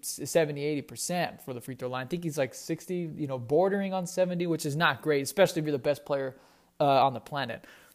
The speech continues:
Giannis Antetokounmpo, not, not great from the free throw line.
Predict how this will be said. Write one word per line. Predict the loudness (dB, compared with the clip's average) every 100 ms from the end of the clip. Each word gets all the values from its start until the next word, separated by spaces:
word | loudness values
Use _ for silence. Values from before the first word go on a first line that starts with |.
| 2
Giannis | 6 8 8 4
Antetokounmpo, | 4 2 0 0 4 4 4
not, | 2 2 0 -10 -20 _ -8
not | -2 0 2
great | 4 4
from | 2
the |
free | -6 -4
throw | -2
line. | -4